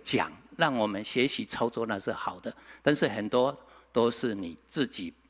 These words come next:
本身要去体会的，而且要去操作的哈。那这些也是你要把握机会去多学多看。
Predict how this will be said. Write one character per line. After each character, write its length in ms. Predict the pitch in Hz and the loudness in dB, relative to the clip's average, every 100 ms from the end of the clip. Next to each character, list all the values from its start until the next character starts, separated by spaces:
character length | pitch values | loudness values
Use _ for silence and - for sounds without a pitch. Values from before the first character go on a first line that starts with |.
| _ | _
本 200 | - 90 | -8 -8
身 360 | 98 110 110 117 - | -2 -2 -2 -6 -6
要 160 | - 101 | -4 -4
去 220 | - 90 - _ _ _ _ | -6 -8 -10 _ _ _ _
体 240 | - - | -8 -8
会 240 | - 123 87 | -2 -2 0
的， 160 | 90 - - - | -6 -10 -18 -8
而 80 | |
且 240 | 110 - 98 | -6 -4 -4
要 140 | 107 | -4
去 240 | - - 95 | -4 -10 -10
操 280 | - - 98 | -6 -6 -4
作 240 | - 85 | -6 -6
的 120 | - - | -8 -14
哈。 180 | - 101 - _ - - _ | -10 -10 -12 _ -20 -20 _
那 280 | 127 117 113 - _ _ - | -2 -2 -4 -16 _ _ -4
这 120 | 180 | -2
些 280 | 160 147 147 | 0 0 0
也 200 | 123 101 | -2 -8
是 160 | - | -8
你 100 | 123 | -6
要 140 | 107 113 | 0 0
把 200 | - 85 | 0 0
握 220 | 101 104 | 2 2
机 240 | - 104 | 0 -8
会 300 | 101 110 95 95 - | -6 -8 -8 -12 -10
去 140 | - - | -10 -4
多 220 | 120 107 | 0 0
学 260 | 113 - 85 | 0 -6 -8
多 180 | - 110 | -6 -8
看。 240 | - 117 | -4 -4